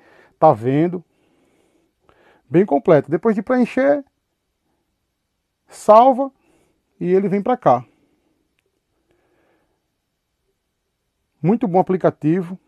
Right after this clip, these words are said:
fácil de usar. Fiquei surpreso realmente. Aí resolvi compartilhar, né? Porque tudo que, que é bom deve ser, deve ser compartilhado. Eu, pelo menos, valorizo muito essa condição dos parâmetros da água, né?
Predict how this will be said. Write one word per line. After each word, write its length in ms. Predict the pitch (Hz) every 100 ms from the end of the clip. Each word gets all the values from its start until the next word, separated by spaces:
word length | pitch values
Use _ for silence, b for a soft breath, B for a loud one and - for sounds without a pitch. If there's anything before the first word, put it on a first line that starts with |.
| _ _ _ _ _ _ _
fácil 420 | - - 175 -
de 80 | 180
usar. 560 | 180 120 127 147 170 160 _ _ _ _ _ _ _ _ _ _ _ _ _ _ _ _ _ _ _ _
Fiquei 280 | - 147 170
surpreso 540 | - 196 - 160 180 151
realmente. 720 | 175 220 147 127 113 _ _ _ _ _ _ _ _ _ _ _ -
Aí 120 | 143
resolvi 320 | 165 190 180
compartilhar, 640 | - 180 185 - 190 202 220
né? 100 | 214
Porque 320 | - 147 180
tudo 260 | - 196 196
que, 360 | 202 202 175 -
que 100 | 180
é 100 | 170
bom 240 | 143 175
deve 220 | 185 180 160
ser, 480 | - 170 180 190 - b b b b
deve 180 | 151 165
ser 120 | 175
compartilhado. 640 | 190 175 170 196 151 143 160
Eu, 160 | 190
pelo 260 | 214 202 190
menos, 220 | 170 180
valorizo 460 | 180 180 185 202 214
muito 340 | 156 139 - _ _ _ _ _ _ _ _ _ -
essa 180 | 139 156
condição 480 | 165 160 151 156
dos 140 | 156 -
parâmetros 380 | 165 170 151 139
da 120 | 175
água, 320 | 123 113 120
né? 200 | 147